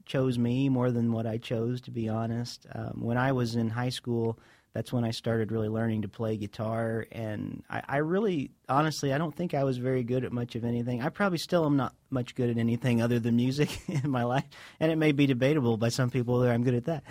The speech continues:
Um, but I really wanted to do nothing more than be, like, the best guitar player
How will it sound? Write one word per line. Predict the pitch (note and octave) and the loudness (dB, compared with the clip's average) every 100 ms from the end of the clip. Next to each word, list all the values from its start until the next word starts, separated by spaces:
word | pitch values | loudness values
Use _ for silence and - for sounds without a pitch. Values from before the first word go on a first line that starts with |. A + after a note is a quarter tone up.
| G#3+ A3 G#3 - | -6 -4 -4 -4
Um, | F#2+ A#2+ A#2 A2+ A2 - - | 0 4 4 2 0 -8 -8
but | B2 C#3 C3 - - | 0 2 2 -2 -6
I | C#3+ | 0
really | E3+ D#3 E3 F#3 F3 D3 | 2 4 4 6 6 4
wanted | B2+ B2+ D3+ D3 C3+ | 2 2 4 4 2
to | C3 | 0
do | C3+ C3+ | 4 4
nothing | C3+ C#3 C3 | 4 2 2
more | B2+ C3 C3 | 4 4 4
than | A#2+ A#2+ | 4 2
be, | B2+ B2 | 2 2
like, | A#2 A#2 A#2 | 2 0 -2
the | A#2+ | -6
best | A2+ A#2+ - | 0 -2 0
guitar | A#2 B2+ A#2+ | -2 2 2
player | B2 B2+ A2+ A2 G#2+ G#2+ | 2 -2 0 0 -2 -2